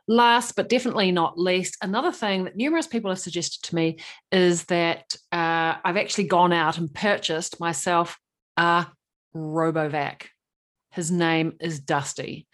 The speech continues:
You know, one of those little robotic vacuum cleaners that whizzes around the house, vacuuming the floors all by itself. Seriously, uh, it's one of those things that you have to ask yourself, "Why didn't I get this sooner?"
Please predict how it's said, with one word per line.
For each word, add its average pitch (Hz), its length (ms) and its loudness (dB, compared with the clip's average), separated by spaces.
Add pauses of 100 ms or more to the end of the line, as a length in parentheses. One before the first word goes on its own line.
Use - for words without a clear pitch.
(240)
You 196 100 2
know, 202 180 4
one 196 160 4
of 175 80 2
those 170 260 4
little 160 460 -2
robotic 170 520 0
vacuum 165 320 -4
cleaners 156 440 -2
that - 160 -6
whizzes 165 240 -2
around 151 240 -2
the 147 80 -4
house, 156 280 -4
vacuuming 160 440 -2
the 151 40 -2
floors 160 360 0
all 170 80 0
by 156 120 0
itself. - 340 -6
Seriously, 170 580 -4 (480)
uh, 165 220 0
it's 180 180 -2
one 196 180 2
of 233 80 2
those 185 260 2
things 160 360 0
that - 160 -10
you 165 40 -2
have 175 180 -4
to 180 80 0
ask 160 260 0
yourself, 156 400 -4
"Why 185 560 0
didn't 170 200 -2
I 160 40 0
get 151 240 -4
this 156 180 -2
sooner?" 160 340 -2